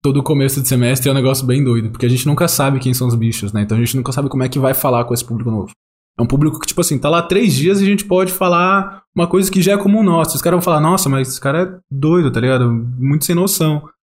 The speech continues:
Então tem que ter uma dosagem. Só que ao mesmo tempo não pode ser tão assim, porque senão você não transparece como é que é a vida na, na universidade. E querendo ou não, a P P tem certos trejeitos, né? A gente tem um pessoal de jornalismo à noite, então a gente vê eles quase nunca, só em rolê. Mas quando vê, dá uma bagunça boa.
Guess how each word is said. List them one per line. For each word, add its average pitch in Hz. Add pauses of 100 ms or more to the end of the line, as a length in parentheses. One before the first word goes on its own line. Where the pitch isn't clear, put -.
Então 143
tem 185
que 185
ter 196
uma 175
dosagem. 127 (220)
Só 175
que 175
ao 185
mesmo 180
tempo 180
não 185
pode 160
ser -
tão 175
assim, 175
porque 175
senão 160
você 165
não 160
transparece 160
como 113
é 104
que 104
é 101
a 98
vida 98
na, 92 (160)
na 104
universidade. 98 (540)
E 156
querendo 208
ou 196
não, 190
a 208
P 202
P 185
tem 196
certos 190
trejeitos, 165 (440)
né? 117
A 117
gente 123
tem 151
um 143
pessoal 135
de 123
jornalismo 127
à 151
noite, 147
então 131
a 135
gente 156
vê 170
eles 127
quase 233
nunca, 139
só 156
em 170
rolê. 131 (460)
Mas 131
quando 190
vê, 180
dá 151
uma 165
bagunça 156
boa. 107